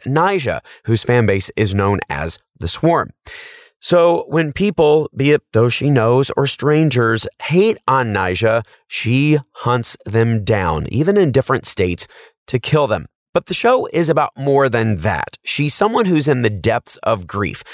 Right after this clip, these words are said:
after her best friend and adoptive sister Marissa gets killed. In fact, that is the character creators Donald Glover and Janine Neighbors met with Dominique to play. Have a listen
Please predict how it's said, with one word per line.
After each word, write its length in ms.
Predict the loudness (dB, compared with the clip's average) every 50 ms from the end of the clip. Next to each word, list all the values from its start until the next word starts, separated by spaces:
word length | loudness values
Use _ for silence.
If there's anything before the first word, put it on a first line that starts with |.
| -20 -12 -8
after 220 | -8 -6 -4 -2
her 140 | -2 -2 -2
best 340 | -2 -2 -2 -2 -4 -6 -4
friend 260 | -2 -2 -2 -2 -2 -2
and 200 | -2 0 0 0
adoptive 460 | 0 0 0 -2 -2 -4 -6 -6 -4
sister 320 | -4 -4 -4 -2 -2 -2
Marissa 480 | -2 0 0 2 2 2 2 0 -2 -2
gets 220 | -2 -2 -4 -4
killed. 340 | -4 0 0 0 0 0 -4 -12 -20 -20 -20 -20 -20 -16 -8 -4
In 120 | -4 -2
fact, 420 | 0 0 -2 -2 -2 -6 -10 -18 _ _ -10
that 340 | -4 -2 -2 -2 -2 -4 -6 _
is 180 | -4 -2 -2 -2
the 140 | -4 -4 -2
character 480 | 0 0 2 2 2 2 0 0 0
creators 400 | -2 -2 0 0 0 0 0 0
Donald 320 | 0 0 0 0 -2 -2 -2
Glover 380 | -2 0 0 0 0 -2 -4 -2
and 260 | -2 -2 -2 -2 -4
Janine 360 | -4 -2 -2 0 0 0 0
Neighbors 580 | 0 2 2 4 4 4 2 2 0 0 -2 -6 -8 -4
met 240 | -2 -2 -2 -2
with 160 | -4 -6 -4 -2
Dominique 400 | -2 -2 -2 -2 -4 -6 -6 -8
to 100 | -8 -8
play. 440 | -2 0 2 4 4 4 2 0 -4 _ -20 -20 -20 -18 -10
Have 160 | -6 -4 -4
a 60 | -2 -2
listen 420 | 0 0 0 2 0 0 0 -2